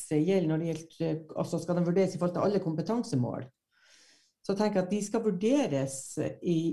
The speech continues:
i forhold til kompetansemålene sett i sammenheng med hverandre, og relatert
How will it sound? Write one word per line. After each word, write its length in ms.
i 80
forhold 280
til 100
kompetansemålene 840
sett 200
i 40
sammenheng 520
med 160
hverandre, 520
og 320
relatert 680